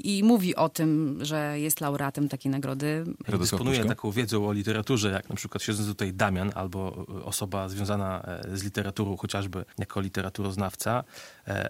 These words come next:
Speaker 3: ale znam się co nieco na promocji i, i marketingu, bo też w życiu byłem z tym związany. I ja bym pozwolił sobie jednak nie zgodzić się z tym, co powiedziałaś o tym, że Nagroda Kazaneckiego jest wypromowana,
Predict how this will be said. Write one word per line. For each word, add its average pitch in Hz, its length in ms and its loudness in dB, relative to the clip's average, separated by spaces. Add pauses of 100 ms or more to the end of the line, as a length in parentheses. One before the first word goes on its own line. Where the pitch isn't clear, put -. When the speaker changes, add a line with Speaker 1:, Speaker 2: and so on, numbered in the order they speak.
Speaker 3:
ale 131 520 4
znam 107 480 2
się - 140 0
co - 140 2
nieco 104 360 2
na 92 140 0
promocji 98 640 -4
i, 71 100 -6
i 95 40 -4
marketingu, 98 580 -4
bo 92 180 -4
też 95 200 -4
w - 20 -4
życiu 98 260 -4
byłem 92 180 -2
z - 40 -10
tym 95 140 -4
związany. 95 440 -2
I 98 100 -4
ja 113 120 0
bym 175 140 2
pozwolił 139 720 -2
sobie 139 240 -4
jednak 139 260 0
nie 127 60 2
zgodzić 156 320 0
się - 100 -6
z - 60 -10
tym, 104 160 0
co - 100 -4
powiedziałaś 98 600 -4
o 110 60 -4
tym, 104 180 -4
że 104 80 -2
Nagroda 98 380 -2
Kazaneckiego 104 500 0
jest 95 100 0
wypromowana, 104 480 2